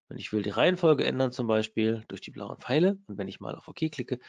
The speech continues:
dann habe ich hier meinen Layout Manager und habe sozusagen eine alte Mu-, äh, eine klassische Multimonitor-Funktion. Wenn ich nur ein oder zwei Bildschirme habe, ist das wunderbar. Zum Beispiel am Laptop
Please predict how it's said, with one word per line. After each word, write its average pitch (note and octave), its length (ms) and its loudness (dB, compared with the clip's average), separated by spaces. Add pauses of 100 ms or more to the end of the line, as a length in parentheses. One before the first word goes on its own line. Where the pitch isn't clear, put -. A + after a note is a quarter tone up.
(260)
dann G#2 160 -8
habe G#2+ 160 -2
ich - 60 -6
hier A#2+ 200 2
meinen G2 220 -2
Layout B2 320 4
Manager A#2+ 500 2
und - 180 -10
habe - 140 -18
sozusagen A2+ 600 -2
eine A#2 160 0
alte C3 180 2
Mu-, C3 180 2
äh, - 160 2
eine B2 380 -4
klassische D3+ 400 2
Multimonitor-Funktion. C#3+ 1040 2 (540)
Wenn A#2 100 2
ich A2+ 140 -2
nur A#2+ 100 4
ein C3 180 4
oder A2 120 4
zwei G#2+ 160 2
Bildschirme A2+ 320 2
habe, A#2 100 -2
ist - 140 -10
das G2+ 100 -4
wunderbar. A2 540 2 (160)
Zum G#2 120 -6
Beispiel G2+ 260 -4
am F#2+ 100 -6
Laptop G#2 340 0